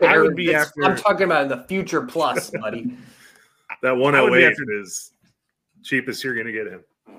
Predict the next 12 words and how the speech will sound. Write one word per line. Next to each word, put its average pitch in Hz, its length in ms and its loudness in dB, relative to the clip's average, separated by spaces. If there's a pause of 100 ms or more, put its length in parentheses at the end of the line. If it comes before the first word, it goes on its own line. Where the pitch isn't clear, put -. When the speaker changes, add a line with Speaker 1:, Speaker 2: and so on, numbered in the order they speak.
(160)
Speaker 3:
Go 120 100 -2
on, 107 160 -2
Speaker 1:
I'd 156 160 0
be 160 60 -2
Speaker 3:
Bills. 151 140 4
Speaker 1:
after 143 140 -2
Speaker 2:
One - 100 -2
eleven, 240 400 -6
I - 20 -8
Speaker 1:
Tank 143 240 -2
Speaker 2:
believe. 113 100 -10
Speaker 1:
Dell. 120 340 -8